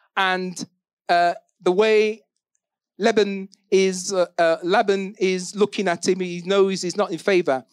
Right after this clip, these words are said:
So they ev-, they eventually leave in secret.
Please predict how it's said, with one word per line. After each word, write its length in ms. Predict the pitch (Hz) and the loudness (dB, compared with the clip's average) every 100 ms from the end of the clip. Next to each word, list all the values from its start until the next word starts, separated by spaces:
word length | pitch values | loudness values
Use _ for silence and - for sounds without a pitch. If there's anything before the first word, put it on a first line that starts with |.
| _ - | _ 0
So 180 | 554 | 2
they 280 | 247 247 247 | 4 2 0
ev-, 160 | 233 - | -4 -2
they 100 | 262 | -2
eventually 600 | 208 330 320 262 262 240 | 2 0 0 -2 0 0
leave 680 | 240 277 220 131 - - _ _ _ _ _ _ _ _ - | 0 0 0 -6 -16 -20 _ _ _ _ _ _ _ _ -2
in 120 | 240 | -2
secret. 760 | - 285 254 226 147 - - | 0 -2 0 2 0 -2 -10